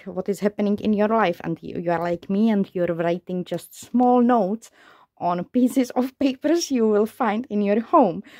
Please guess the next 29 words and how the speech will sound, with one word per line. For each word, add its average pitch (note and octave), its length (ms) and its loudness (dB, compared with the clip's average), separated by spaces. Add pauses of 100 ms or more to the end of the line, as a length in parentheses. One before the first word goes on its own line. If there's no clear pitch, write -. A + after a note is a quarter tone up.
(180)
which - 220 -6
I F3+ 100 -2
do F#3+ 140 0
have, G3+ 260 -2
like, F3+ 300 -4
tons A3+ 320 2
of D#3 160 -6
them. C3 200 -6 (360)
Maybe G3+ 160 0
you C4+ 100 4
can D4+ 160 4
store B3+ 260 0
it C4+ 140 -2
in A#3 240 4
these G#3 400 0
little A#3+ 380 0 (100)
cute B3 480 0
little A#3 300 0
organizers A3+ 760 2 (460)
and F#3 280 -4
have F#3+ 240 0
it, F#3+ 220 -4
you G3+ 60 0
know, D3 180 -2 (1160)
one G3 180 4
month B3 440 2 (300)
in G3+ 180 -2
this F#3 200 -4
organizer. A#3 680 0